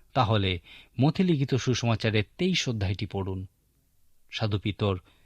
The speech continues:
এই পাঁচ অধ্যায়ে মনে হয় যেন বলতে চেয়েছেন, "ভদ্র মহোদয়গণ, মণ্ডলী কোনো ব্যবসা ক্ষেত্র নয় এবং ইহাকে ব্যবসার মতো চালানো উচিত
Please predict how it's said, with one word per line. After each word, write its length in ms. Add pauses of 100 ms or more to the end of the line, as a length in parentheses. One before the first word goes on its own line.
(280)
এই 140
পাঁচ 340
অধ্যায়ে 300
মনে 240
হয় 140
যেন 180
বলতে 320
চেয়েছেন, 520 (640)
"ভদ্র 300
মহোদয়গণ, 720 (600)
মণ্ডলী 560 (260)
কোনো 300
ব্যবসা 400
ক্ষেত্র 340
নয় 260 (300)
এবং 300
ইহাকে 460
ব্যবসার 460
মতো 220
চালানো 480
উচিত 280